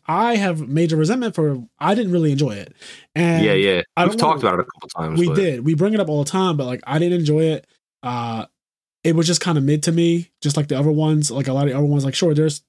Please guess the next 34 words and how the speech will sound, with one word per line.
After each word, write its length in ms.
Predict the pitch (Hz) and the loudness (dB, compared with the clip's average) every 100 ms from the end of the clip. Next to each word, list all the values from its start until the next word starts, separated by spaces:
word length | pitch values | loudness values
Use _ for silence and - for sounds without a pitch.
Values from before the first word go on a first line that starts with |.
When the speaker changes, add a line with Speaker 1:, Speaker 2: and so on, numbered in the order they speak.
| _ | _
Speaker 1:
we 180 | 127 175 | -2 2
like 180 | 180 151 | 2 -2
WandaVision 640 | 123 139 147 143 139 135 131 | -4 0 2 2 0 0 0
a 20 | |
bit, 300 | 127 131 - - - _ | 0 -2 -4 -18 -20 _
and 80 | 131 | -2
we 80 | 143 | 0
like 180 | 139 143 | 0 2
Loki, 460 | 147 147 127 123 - _ _ _ | 0 2 0 0 -6 _ _ _
but 280 | - 156 139 - _ _ _ _ _ _ - - | -2 0 -2 -8 _ _ _ _ _ _ -20 -6
so 180 | - 233 | -2 2
many 140 | 240 | 0
other 180 | - 180 | 2 0
ones, 220 | 175 156 | 2 2
like, 140 | 147 - | 0 -4
uh, 100 | 147 | -8
like 200 | 151 147 - | -4 -6 -2
the 100 | 143 | -4
Hawkeye 480 | 151 185 196 180 | -2 -2 0 0
one 240 | 170 165 170 | 0 2 0
and 100 | 160 | 0
stuff 160 | 160 | -2
like 120 | 160 151 | -4 -2
that, 100 | 165 | -2
like, 100 | 143 | 0
some 140 | 277 | 0
of 60 | 330 | 2
them 120 | 302 | 2
are 60 | 208 | 0
just 160 | 170 | 0
like, 160 | 147 117 | -2 -4
"Oh 120 | 165 | -4
my 100 | 131 | -4
God." 340 | 107 113 104 | -4 -6 -8